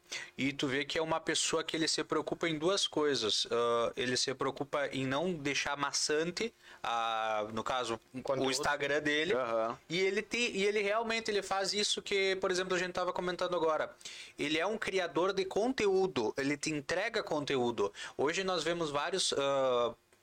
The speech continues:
Speaker 1: eu digo supostos porque aí fica o questionamento. Eles se consideram criadores de conteúdo, mas
Speaker 3: Boa,
Speaker 1: vejo,
Speaker 3: essa,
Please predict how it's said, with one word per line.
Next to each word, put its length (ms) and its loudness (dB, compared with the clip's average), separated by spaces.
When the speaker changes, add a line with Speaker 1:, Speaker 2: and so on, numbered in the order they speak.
Speaker 1:
eu 120 2
digo 400 -2
supostos 920 -2
porque 500 0
aí 200 2
fica 240 -2
o 40 0
questionamento. 680 0
Eles 320 2
se 180 -2
consideram 520 0
criadores 360 0
de 100 2
conteúdo, 460 2
mas 180 0
Speaker 3:
Boa, 280 2
Speaker 1:
vejo, 20 2
Speaker 3:
essa, 120 0